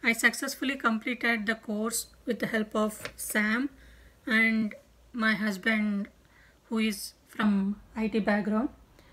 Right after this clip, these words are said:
And, uh, I personally recommend to join SAM'S training, uh, whoever wants to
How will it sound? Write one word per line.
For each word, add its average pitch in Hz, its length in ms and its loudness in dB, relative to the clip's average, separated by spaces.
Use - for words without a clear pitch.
And, 226 320 4
uh, 214 340 2
I 220 480 -2
personally 254 520 4
recommend 233 540 2
to 220 120 -2
join 214 380 2
SAM'S 220 380 -2
training, 226 460 0
uh, 214 240 0
whoever 233 400 0
wants 220 300 0
to 208 520 -4